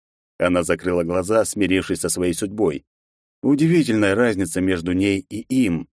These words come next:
Тот цеплялся за жизнь. Он до последнего оставлял меня в неведении, вгоняя в ловушку, а это сразу сложило лапки. Ну и кто после этого из них сильнее?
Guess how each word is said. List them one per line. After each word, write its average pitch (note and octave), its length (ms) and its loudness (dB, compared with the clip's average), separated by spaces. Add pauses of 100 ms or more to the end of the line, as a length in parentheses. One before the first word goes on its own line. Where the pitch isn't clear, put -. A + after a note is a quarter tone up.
(360)
Тот F2 260 0
цеплялся F#2 500 0
за F#2+ 160 0
жизнь. F#2+ 500 -2 (380)
Он B2 200 2
до A2+ 100 -2
последнего A#2 640 2
оставлял G2 440 2
меня F2+ 220 0
в D#2+ 60 -6
неведении, F2 680 -2 (320)
вгоняя F#2 500 2
в E2+ 40 -2
ловушку, G2+ 680 0 (240)
а G2 100 0
это D3+ 240 0
сразу B2+ 400 0
сложило G2 400 0
лапки. F2 480 -2 (320)
Ну A#2 180 2
и D3+ 80 4
кто D#3 240 -4
после B2+ 300 0
этого A2+ 260 2
из F2+ 80 -2
них G#2 160 -2
сильнее? G2+ 560 -2